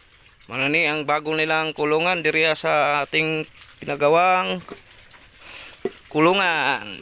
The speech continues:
Yan, tingnan niyo mga ka-idol. Ito mga ano, mga one hundred kabok hollow block siguro yata, no? Kalahati ay yung ano na gamit. Yan, oh,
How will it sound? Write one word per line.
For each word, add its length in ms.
Yan, 880
tingnan 320
niyo 80
mga 240
ka-idol. 240
Ito 240
mga 480
ano, 160
mga 280
one 160
hundred 320
kabok 400
hollow 240
block 240
siguro 400
yata, 320
no? 160
Kalahati 400
ay 160
yung 240
ano 160
na 320
gamit. 400
Yan, 160
oh, 80